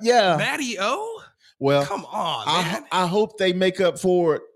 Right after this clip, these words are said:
Speaker 1: it during the postseason because that's the last time, that's the last place we need to go into a slump.
Speaker 2: Nah, they're not gonna go into a slump.
Speaker 1: So
Speaker 2: Matty O's gonna go off, man.
Speaker 1: Well, I, I don't know what we're gonna do. We can't keep shuffling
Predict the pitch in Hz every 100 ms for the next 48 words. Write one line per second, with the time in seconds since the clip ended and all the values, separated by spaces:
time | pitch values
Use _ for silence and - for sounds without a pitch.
0 | _ _ _ - 139 143 175 170 143 -
1 | 180 165 - 208 214 135 120 113 127 117
2 | 113 - - _ - 143 196 139 135 156
3 | 196 196 - _ - 147 143 - 143 180
4 | - 131 131 _ - 143 160 202 202 -
5 | 135 117 127 131 131 117 127 123 120 110
6 | - 143 156 - _ _ 143 117 104 110
7 | 90 92 87 76 101 110 110 - 82 _
8 | - - 113 104 98 110 107 107 104 117
9 | 110 101 98 101 98 107 - - - 123
10 | _ _ _ - - _ - 139 139 135
11 | 156 175 - 180 190 185 180 165 151 160
12 | 151 147 135 - 180 170 190 175 - -
13 | 165 165 139 123